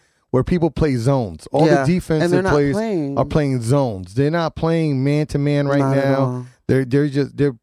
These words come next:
Speaker 1: keeping the game in front of them. All the teams I've noticed that are doing that.
Speaker 2: How have you noticed that?
Speaker 1: Yes,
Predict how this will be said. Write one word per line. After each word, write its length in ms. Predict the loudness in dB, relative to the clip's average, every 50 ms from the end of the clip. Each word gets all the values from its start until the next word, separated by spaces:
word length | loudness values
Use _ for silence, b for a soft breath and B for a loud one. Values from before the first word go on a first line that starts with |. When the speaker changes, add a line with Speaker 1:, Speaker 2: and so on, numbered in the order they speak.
| -20 _ -6
Speaker 1:
keeping 300 | -4 -4 -2 0 -2 -2
the 60 | -2
game 280 | 0 0 0 0 0
in 60 | -2 -4
front 260 | -4 -4 -4 -2 -2
of 60 | -2
them. 160 | -4 -6 -4 -2
All 320 | 0 0 2 2 0 0
the 140 | 0 -2 -4
teams 320 | -2 -2 -2 -2 0 0
I've 140 | 0 0 0
noticed 320 | 0 0 0 -2 -2 -2
that 140 | -2 -2 -2
are 60 | -4
doing 280 | -4 -4 -4 -4 -4 -4
that. 160 | -6 -8 -8 -6
Speaker 2:
How 200 | -4 -2 -2 -2
have 140 | -4 -4 -4
you 120 | -4 -4
noticed 340 | -4 -4 -4 -6 -8 -10 -8
that? 240 | -8 -8 -8 -8 -12 _ -4
Speaker 1:
Yes, 580 | 0 0 0 0 0 -4 -6 -10 -14 -20 _